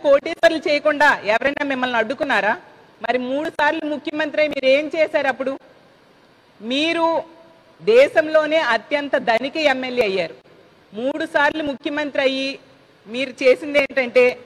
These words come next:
రెండు ఎకరాల నుంచి రెండు వేల కోట్లకి ఎదిగారు. అలాగే తీసుకుంటే ఐదు వందల కోట్లతో హైదరాబాద్లో ఇల్లు కట్టించుకున్నారు. కనీసం పేదలకి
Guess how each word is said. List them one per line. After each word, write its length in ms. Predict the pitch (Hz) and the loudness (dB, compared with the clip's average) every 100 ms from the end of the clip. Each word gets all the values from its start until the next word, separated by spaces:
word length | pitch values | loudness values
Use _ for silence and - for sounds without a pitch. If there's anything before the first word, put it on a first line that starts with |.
| - 190 | -20 -10
రెండు 240 | 226 254 277 277 | -6 -6 0 0
ఎకరాల 320 | 254 285 294 285 | 2 2 2 0
నుంచి 240 | 277 320 349 - - - _ - | -8 -6 -6 -8 -20 -20 _ -4
రెండు 260 | 226 277 294 | -4 -2 0
వేల 180 | 277 269 | 2 0
కోట్లకి 580 | 269 269 277 311 302 330 494 - - _ - 226 | 2 4 4 0 -6 -2 -2 -4 -20 _ -6 -2
ఎదిగారు. 400 | 226 269 226 - - - - _ _ _ | 0 2 2 0 -16 -20 -20 _ _ _
అలాగే 400 | 190 240 269 294 294 294 - | -2 2 4 8 6 4 -8
తీసుకుంటే 460 | 269 - 262 262 254 - - | -8 -6 -2 0 0 -2 -4
ఐదు 240 | 214 247 | -2 0
వందల 300 | 262 254 254 247 | -2 -2 -4 0
కోట్లతో 480 | 254 262 294 294 311 480 480 - - | 2 2 2 2 4 2 -2 -16 -4
హైదరాబాద్లో 520 | 214 254 269 262 262 269 | 0 2 2 2 0 -2
ఇల్లు 140 | 254 302 | -4 0
కట్టించుకున్నారు. 760 | 311 269 262 - 226 185 156 - _ _ _ - | 0 0 -6 -10 -10 -8 -10 -14 _ _ _ -4
కనీసం 440 | 233 269 330 - 294 302 - - | -2 0 -4 -4 -4 -6 -14 -4
పేదలకి 500 | 220 226 262 294 285 | 2 2 0 -6 -8